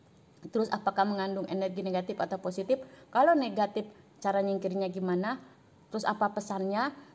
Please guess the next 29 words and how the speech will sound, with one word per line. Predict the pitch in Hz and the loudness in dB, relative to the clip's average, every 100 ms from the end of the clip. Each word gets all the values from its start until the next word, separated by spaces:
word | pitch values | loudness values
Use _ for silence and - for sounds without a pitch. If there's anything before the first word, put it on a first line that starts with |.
| - | -2
Tapi | 285 381 | 2 2
kalau | - 233 226 220 | 4 6 6 4
dia | 208 226 226 220 214 220 - - - - 208 | 2 4 8 8 6 4 -2 -14 -20 -8 2
bagus, | 269 233 220 - | 4 4 -2 -2
unsurnya | 202 208 202 208 | -4 -2 -4 -4
positif, | 196 202 262 247 220 - - - | 0 0 0 -2 -4 -8 -20 -6
cara | - 277 320 | 2 4 6
memanfaatkan | 285 247 233 233 226 220 226 220 | 4 4 2 0 0 0 -2 -4
untuk | 226 226 | -2 -4
segala | 214 208 208 208 | -4 0 2 2
keperluan | 208 202 202 196 208 | 0 0 2 2 2
bisnis, | 254 - 233 233 | -4 -4 -6 -4
rumah | 214 208 202 | -4 -2 -4
tangga, | - 233 240 214 208 | -4 -4 -2 0 2
dan | 185 190 | 4 2
sebagainya | 190 190 185 202 | 2 -2 -2 -2
itu | 214 | -2
bagaimana? | 214 185 185 185 214 - - - | 0 0 0 0 -4 -8 -16 -8
Berikut | 196 208 214 | -4 -2 -2
mantranya | 208 202 202 202 196 190 | -2 -2 0 -2 0 -4
apa, | - - | -4 -2
alat | 208 190 | 0 0
saja | 214 196 | -2 0
yang | 208 | 0
dibutuhkan, | 202 185 196 220 233 233 - - | -2 -4 -4 -4 -6 -6 -10 -4
kamu | 226 269 277 | 2 4 6
konsultasikan | 247 226 214 220 220 226 233 | 4 2 0 0 0 -4 -4
kepada | 214 208 190 190 | -4 -4 -2 -2
saya | 208 208 | 0 2